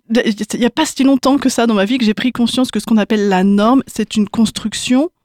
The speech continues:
Euh, et là, c'est, c'est, c'est, c'est purement une définition mathématique, hein. C'est-à-dire que, euh, quand on fait une moyenne, euh, il n'y a, il y a très, très peu de chances qu'il y ait, euh, des individus dans la,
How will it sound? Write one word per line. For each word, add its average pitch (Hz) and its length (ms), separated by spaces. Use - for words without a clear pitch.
Euh, 170 760
et 175 100
là, 220 160
c'est, 196 220
c'est, - 200
c'est, - 200
c'est 196 160
purement 226 340
une 240 80
définition 202 420
mathématique, 202 640
hein. 196 180
C'est-à-dire 196 560
que, 220 100
euh, 190 200
quand 214 220
on 208 60
fait 220 140
une 196 120
moyenne, 202 720
euh, 175 240
il 214 160
n'y 185 80
a, 175 180
il 190 80
y 196 40
a 180 60
très, 233 260
très 233 160
peu 233 100
de 208 80
chances 254 240
qu'il 190 240
y 202 100
ait, 226 300
euh, 175 320
des 190 260
individus 190 600
dans 208 320
la, 202 200